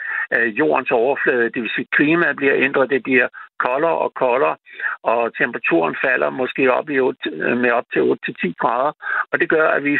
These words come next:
får isvinter året rundt. Så skal vi til at gå med vinterfrakker på, også i juni, juli og august måned, øh,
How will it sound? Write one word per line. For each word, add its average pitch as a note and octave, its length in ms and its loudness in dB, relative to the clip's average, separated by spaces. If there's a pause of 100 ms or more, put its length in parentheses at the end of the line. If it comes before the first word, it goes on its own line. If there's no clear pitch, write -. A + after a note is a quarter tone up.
får D3+ 100 2
isvinter C#3+ 520 0
året C3+ 400 2
rundt. D3+ 280 -2
Så D3+ 120 -4
skal - 160 -2
vi C3+ 80 0
til - 160 2
at C#3+ 100 -2
gå C#3 100 2
med A#2+ 140 -2
vinterfrakker C3+ 600 0 (100)
på, B2 180 2 (400)
også A2+ 240 0
i A#2+ 140 2
juni, B2+ 260 0
juli B2+ 300 2
og A2+ 80 4
august B2 400 0
måned, B2 400 2 (440)
øh, A2 420 2